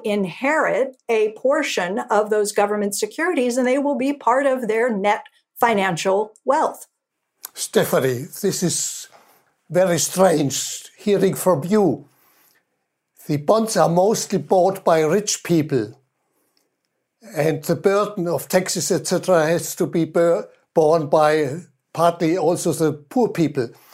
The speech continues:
Speaker 2: So the stronger, the higher public debt, and the more bonds are issued, the more inequality is created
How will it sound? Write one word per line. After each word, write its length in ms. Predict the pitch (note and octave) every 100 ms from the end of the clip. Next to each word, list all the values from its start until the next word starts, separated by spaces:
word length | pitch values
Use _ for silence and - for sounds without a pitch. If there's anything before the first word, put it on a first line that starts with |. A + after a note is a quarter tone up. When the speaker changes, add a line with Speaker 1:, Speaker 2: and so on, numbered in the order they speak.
| - _
Speaker 2:
So 600 | - F#3+ F3 E3 D3 - _ _ _ _ _ _ _ _ _ A#4+ B3+ - F3
the 180 | D3+ D3
stronger, 1120 | D3 - - _ - E3+ G3+ B3+ F#3 F3+ - -
the 120 | D#3+
higher 380 | B2 E3+ A3+ F#3
public 560 | C#3+ G3 G3 F3 - -
debt, 460 | F#3 - _ - -
and 160 | D3+
the 120 | E3
more 300 | D#3+ G#3 G3+
bonds 320 | G3 G3+ G#3 D#3+
are 160 | D#3+
issued, 600 | G#3 G#3 - D3+ B2 B2+ - _ _ _ _ _ _
the 100 | D#3+
more 260 | D#3 G3 A#3
inequality 920 | G#3 F#3+ F3+ - G3+ A3 G3 - D#3+
is 140 | C#3+ -
created 760 | D3+ D#3+ D#3+ E3 E3+ F3+ E3+